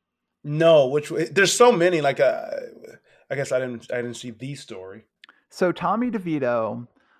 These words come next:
Speaker 2: on Tuesday was scheduled to attend a, like, a, a, like, a meet and greet thing at a very, like, a mom and pop pizza shop in New Jersey called Caniglio's.
Speaker 1: <laughs>
Speaker 2: Late last week,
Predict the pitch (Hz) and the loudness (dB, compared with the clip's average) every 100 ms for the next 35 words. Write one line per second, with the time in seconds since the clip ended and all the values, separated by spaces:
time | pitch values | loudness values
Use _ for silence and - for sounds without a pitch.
0 | _ - 147 147 - 175 160 131 120 107 | _ -6 -6 -6 -6 -4 -4 -2 0 0
1 | 104 120 - 131 143 143 - - 151 156 | -2 -6 -12 -6 -2 -2 -4 -2 -2 0
2 | 170 180 160 - 156 143 - 123 - 131 | 0 0 0 -2 0 2 0 -4 -2 0
3 | 135 131 131 127 _ _ _ _ _ _ | 2 2 0 -4 _ _ _ _ _ _
4 | - 117 113 113 - 131 120 120 120 131 | -4 -2 0 -2 -4 -4 -2 -2 0 -2
5 | 123 131 131 123 117 107 117 110 113 117 | 0 0 0 0 0 0 0 0 0 0
6 | 113 - 127 117 117 127 117 120 123 123 | -2 -2 -4 -2 0 2 2 0 0 0
7 | 123 123 120 120 113 - 135 - 95 107 | 2 0 -2 -2 -2 -4 -8 -8 -2 -2
8 | 101 107 110 104 104 104 101 101 - - | 0 0 0 0 -2 -2 -4 -4 -4 -2
9 | 110 107 92 95 - - - - _ _ | -2 -2 -6 -8 -10 -16 -18 -20 _ _
10 | _ _ - 175 151 - _ _ _ - | _ _ -14 -12 -12 -20 _ _ _ -2
11 | 165 214 - 185 160 - 135 127 92 90 | 0 2 0 -2 -2 -6 -4 -2 -2 -6
12 | - | -14